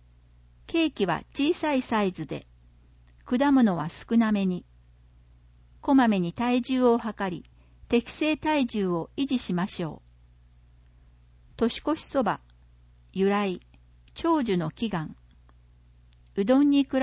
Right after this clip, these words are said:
べてそばの方がタンパク質、リンを多く含みます。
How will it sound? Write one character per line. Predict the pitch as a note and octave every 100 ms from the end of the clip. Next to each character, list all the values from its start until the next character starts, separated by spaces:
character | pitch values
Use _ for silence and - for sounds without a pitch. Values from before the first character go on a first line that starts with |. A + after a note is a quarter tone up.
| B3
べ | A3+
て | - F#3+ -
そ | - D4+
ば | D#4 C#4
の | G#3+
方 | - F#3+ E3+
が | D#3 - -
タ | B3 C#4
ン |
パ | D4 C#4
ク | C#4+ C4+
質、 | - - D#3 - _
リ | G#3 D4
ン | B3+
を | F3+ D#3+
多 | - D4 B3+
く | E3+
含 | - - F3
み | E3+
ま | D#3+
す。 | F3+